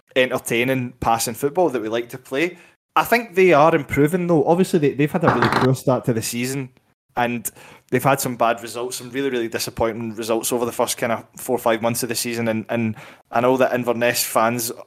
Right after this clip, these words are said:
are probably a little bit disappointed to find themselves, what are they? They're, they're sixth in the league, aren't they? That's, I don't think anybody would have placed them there. I think most people kind of had them top two or three, realistically, before the season kicked off.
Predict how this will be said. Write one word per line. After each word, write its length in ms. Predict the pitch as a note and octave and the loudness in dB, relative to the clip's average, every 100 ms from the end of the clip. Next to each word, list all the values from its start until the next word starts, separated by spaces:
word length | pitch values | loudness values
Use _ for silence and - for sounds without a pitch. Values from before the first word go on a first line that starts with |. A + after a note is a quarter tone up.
| - | -4
are 120 | A2+ | -4
probably 480 | - B2+ A#2+ A#2+ B2 | 0 2 4 4 4
a 120 | A2+ | 4
little 200 | B2+ C#3 | 4 2
bit 220 | C#3 A#2+ | 2 0
disappointed 500 | C3+ - C3 B2+ C3 | 0 -2 -2 -4 -4
to 80 | B2+ | -4
find 220 | B2 B2 | -6 -6
themselves, 340 | A#2+ B2 A#2 | -4 -2 -2
what 100 | B2 | -2
are 80 | G#2 | -2
they? 140 | G#2 A2+ | -2 -2
They're, 160 | A2+ | -2
they're 240 | A2 - A2+ | -4 -4 0
sixth 420 | - D#3+ - - | 2 2 0 -2
in 60 | |
the 80 | E3 | 0
league, 160 | D#3+ D3+ | 0 4
aren't 200 | D3+ E3 | 2 4
they? 180 | E3 C#3+ - - | -2 -2 -10 2
That's, 180 | C#3+ - - - | 2 2 -6 0
I 60 | C3+ | 2
don't 140 | E3+ | 4
think 180 | F#3+ C3 | 2 0
anybody 400 | G2+ C#3 G3+ F#3+ | 0 2 2 2
would 100 | C3+ | 2
have 120 | G#2 | 0
placed 240 | - A2 - | -2 -4 -2
them 120 | A2 | 0
there. 120 | A#2+ | 2
I 20 | |
think 300 | D3+ E3+ - | 2 0 -2
most 340 | F2 A#2 B2+ - | -6 0 0 0
people 180 | C#3 B2 | -4 -2
kind 180 | A#2+ | 0
of 60 | G#2+ | 0
had 140 | A2+ | 0
them 220 | G#2 A2 G2 - | 0 -4 -6 -4
top 300 | A#2 A2 - | -2 -2 -4
two 180 | A#2+ | -2
or 60 | G#2+ | -2
three, 320 | - A#2 D3 | -4 -2 0
realistically, 500 | F3+ F#3 F3 - C#3 | 2 2 2 2 0
before 240 | B2+ - A2+ | -2 -2 -4
the 60 | |
season 260 | - G#2+ G#2+ | -4 -8 -4
kicked 240 | B2+ - | -4 0
off. 460 | B2 D3 - - | 2 2 2 -14